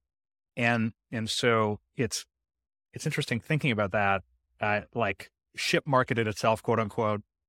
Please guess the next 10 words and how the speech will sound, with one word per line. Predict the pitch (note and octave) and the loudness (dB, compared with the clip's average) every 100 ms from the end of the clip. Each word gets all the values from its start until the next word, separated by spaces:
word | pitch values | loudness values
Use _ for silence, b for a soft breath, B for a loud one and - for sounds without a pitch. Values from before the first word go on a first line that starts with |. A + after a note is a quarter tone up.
| _ _ | _ _
Breather | B2 A2 A#2 A2+ A2+ | -14 -6 -2 0 -2
kind | - A#2 | -2 -2
of, | G#2+ G#2 - | 0 -2 -4
kind | G#2+ | -2
of | G2+ | -2
vaguely | F#2 G2+ G2+ G2+ G2+ | -4 -4 -2 -2 0
marketed | F#2+ G2 G2+ F#2+ | 0 0 -2 -4
itself, | F#2 G#2 G2 | -4 -2 -2
sort | - G#2+ G2 | 0 0 0
of. | F#2+ | -2